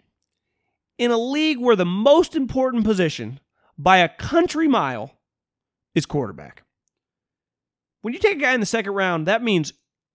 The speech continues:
every, but you view this guy as a really good player,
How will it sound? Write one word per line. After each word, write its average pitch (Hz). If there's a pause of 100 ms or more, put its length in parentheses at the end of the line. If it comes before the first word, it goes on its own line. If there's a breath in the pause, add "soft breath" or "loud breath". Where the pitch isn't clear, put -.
every, 233
but 170
you 214
view 208
this 208
guy 165
as 131
a 127
really 160
good 123
player, 170